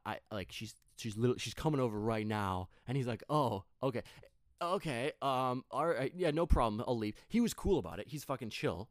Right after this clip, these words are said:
right? He's, he's, and then he was like, he's, he, like, he, like, turns around before he leaves. He, like, points at me. He's like,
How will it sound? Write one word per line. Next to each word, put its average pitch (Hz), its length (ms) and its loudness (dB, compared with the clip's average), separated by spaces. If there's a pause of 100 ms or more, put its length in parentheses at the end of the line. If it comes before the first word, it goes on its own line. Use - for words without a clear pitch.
right? 101 260 -2
He's, 127 160 -4 (140)
he's, 117 200 -8 (600)
and 135 120 -6
then 143 120 0
he 139 140 0
was 135 100 -4
like, 123 160 0 (480)
he's, 120 240 -6
he, 131 180 -8
like, 113 180 -2
he, - 160 -8
like, 123 160 -2 (260)
turns 135 260 -6
around 104 220 -8
before 101 220 -10
he 98 120 -8
leaves. 107 200 -10
He, 110 60 -12
like, 101 160 -10 (140)
points 104 260 -8
at 98 60 -10
me. 90 80 -8
He's 95 120 -10
like, 90 120 -10